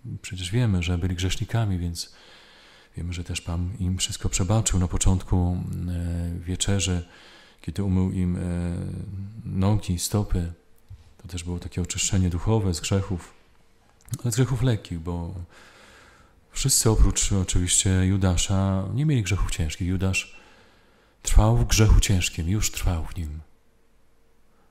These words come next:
Grzechu wydania Pana Jezusa na śmierć poprzez wydanie, e, Go arcykapłanom, uczonym,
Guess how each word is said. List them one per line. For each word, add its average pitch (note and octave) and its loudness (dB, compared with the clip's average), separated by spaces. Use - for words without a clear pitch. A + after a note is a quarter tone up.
Grzechu F#2 -2
wydania F2+ 0
Pana E2 0
Jezusa D#2 -6
na D#2+ -10
śmierć - -14
poprzez - -4
wydanie, E2+ 0
e, E2 -2
Go E2+ 0
arcykapłanom, E2 0
uczonym, D#2+ -4